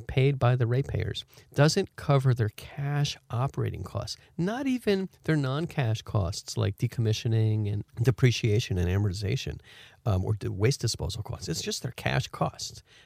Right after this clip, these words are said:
and that's pretty amazing. So there's a bill in the Illinois state legislature that would provide extra financial credits to clean energy sources. Solar and nuclear, ironically, were included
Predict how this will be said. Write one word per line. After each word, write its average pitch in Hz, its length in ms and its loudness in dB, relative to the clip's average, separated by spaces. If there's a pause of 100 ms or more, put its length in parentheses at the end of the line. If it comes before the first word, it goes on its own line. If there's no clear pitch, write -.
and 123 160 2
that's 170 140 -2
pretty 151 240 -2
amazing. 90 400 -2 (640)
So - 160 2
there's 190 200 6
a 185 40 4
bill 226 300 4
in 233 80 0
the 151 80 4
Illinois 143 400 4
state 139 240 2
legislature 95 720 -2 (140)
that 123 200 4
would 127 240 2
provide 131 460 2 (160)
extra 233 460 -2
financial 147 500 0
credits 120 760 0
to - 120 0
clean 135 320 4
energy 120 340 2
sources. - 540 -6 (160)
Solar 156 720 2 (240)
and 254 220 4
nuclear, 110 560 2
ironically, 95 520 0 (140)
were - 180 -4
included 131 500 0